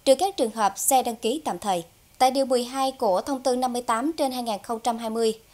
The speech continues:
cũng đã liệt kê cụ thể bốn trường hợp xe đăng ký tạm như sau. Xe chưa được đăng ký cấp biển số chính thức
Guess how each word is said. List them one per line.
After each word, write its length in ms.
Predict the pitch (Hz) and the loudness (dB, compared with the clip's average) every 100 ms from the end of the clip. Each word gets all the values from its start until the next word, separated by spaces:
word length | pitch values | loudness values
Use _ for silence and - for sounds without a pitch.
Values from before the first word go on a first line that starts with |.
| - | -6
cũng 160 | - 254 | -2 2
đã 240 | 233 202 | 2 2
liệt 300 | 294 247 - | 0 -2 0
kê 180 | 254 254 | 0 0
cụ 180 | 247 202 | -2 -6
thể 240 | 220 185 | -2 -4
bốn 240 | 226 240 320 | -2 -4 -2
trường 180 | 269 | -2
hợp 180 | 214 196 - | -2 -4 -4
xe 240 | - 247 | -2 0
đăng 140 | 226 | -2
ký 240 | 220 233 311 | -4 -4 -2
tạm 240 | 247 165 185 | -2 -4 -4
như 100 | 208 | -6
sau. 280 | - 196 185 _ _ _ _ - - - _ - | -2 -4 -6 _ _ _ _ -20 -20 -20 _ -12
Xe 240 | - 311 | 2 4
chưa 180 | 302 302 | 4 2
được 200 | 262 202 | 2 2
đăng 140 | 262 | 0
ký 320 | 269 254 311 403 | 4 4 4 2
cấp 180 | 339 - | 0 2
biển 140 | 202 | 0
số 180 | 202 269 | 2 2
chính 180 | 285 302 | 2 0
thức 180 | 320 | 0